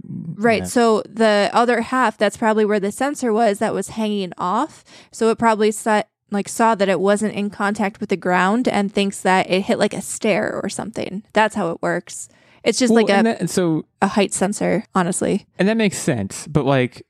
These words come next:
Speaker 2: but then, so there was also a button in the app, which I'm sure you're well familiar with, that was just like, "Okay," I, it was like, "Just go home. Like, just go back to your little base and just chill if you can't figure this out." So I hit that button. And it's like, "We can't."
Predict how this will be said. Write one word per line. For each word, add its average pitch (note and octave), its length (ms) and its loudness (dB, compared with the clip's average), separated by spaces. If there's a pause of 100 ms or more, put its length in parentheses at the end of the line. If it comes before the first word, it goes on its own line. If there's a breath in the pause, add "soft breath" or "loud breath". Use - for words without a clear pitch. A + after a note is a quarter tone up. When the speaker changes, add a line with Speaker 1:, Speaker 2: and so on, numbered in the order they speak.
(260)
Speaker 2:
but D#3 140 0
then, F#3 300 2
so D#3+ 220 0
there D#3+ 140 2
was D#3+ 140 4
also F#3+ 280 2
a C3+ 60 2
button B2+ 300 0
in A#2 100 2
the A2 120 0
app, G2 280 -4 (120)
which C3 180 0
I'm A2+ 100 4
sure B2+ 180 0
you're A2+ 140 2
well A#2 160 2
familiar G2+ 380 -4
with, G2 380 -10
that C3+ 120 2
was B2+ 120 0
just B2+ 180 -2
like, A2+ 260 -2 (100)
"Okay," C#3+ 480 2 (220)
I, C3+ 220 2
it C3+ 100 4
was B2+ 120 2
like, A#2 180 0 (200)
"Just - 180 -4
go C3 280 2
home. G2 320 0 (260)
Like, B2 120 2
just A2+ 140 -2
go B2 120 2
back A#2 220 0
to B2 100 0
your A#2 60 2
little G#2+ 160 -2
base G2 300 -2
and G#2 80 0
just G2 140 -6
chill F#2+ 260 -2
if - 100 -10
you - 60 -2
can't - 220 0
figure G2 200 -2
this F#2+ 180 -6
out." - 180 -8 (100)
So - 120 0
I C3 120 2
hit C#3+ 180 0
that E3 160 0
button. - 300 -2 (280)
And D3 140 4
it's C3+ 180 0
like, B2 200 2
"We A#2 100 0
can't." F#2+ 300 -4